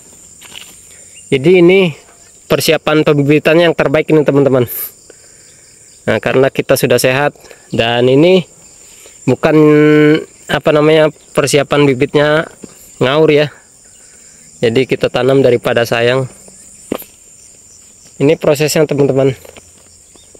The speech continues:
Eh, akan saya tunjukkan gimana caranya saya menanamnya. Ini udah saya buat lubang tanam, teman-teman.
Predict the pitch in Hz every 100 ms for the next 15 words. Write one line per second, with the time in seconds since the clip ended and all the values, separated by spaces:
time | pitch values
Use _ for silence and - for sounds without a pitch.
0 | - - - - - - - - 117 117
1 | 117 - - 151 - 160 160 156 151 151
2 | - 151 147 175 156 156 143 143 143 143
3 | 151 135 143 151 151 143 - - 117 117
4 | 120 120 120 117 117 117 120 127 135 -
5 | - _ _ _ _ _ - 139 180 170
6 | - 143 143 151 139 135 147 139 139 139
7 | 135 143 135 135 127 131 143